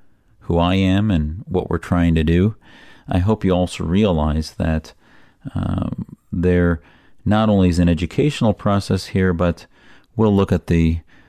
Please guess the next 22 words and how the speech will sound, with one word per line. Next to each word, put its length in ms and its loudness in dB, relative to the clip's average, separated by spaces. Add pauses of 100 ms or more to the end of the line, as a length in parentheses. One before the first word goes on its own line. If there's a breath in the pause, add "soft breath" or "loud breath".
(160 soft breath)
current 380 0
topics 520 -4
of 120 -6
the 100 -4
day. 440 -2
For 160 -2
example, 500 0 (760 soft breath)
the 100 0
recent, 480 0
uh, 120 0
election 500 -2
of 100 0
the 80 -8
first 340 -4
Muslim 440 0
mayor 420 2 (180)
of 160 -2
a 60 2
large 560 0 (240 soft breath)
Western 460 0
city, 420 -2 (340 loud breath)
of 320 -8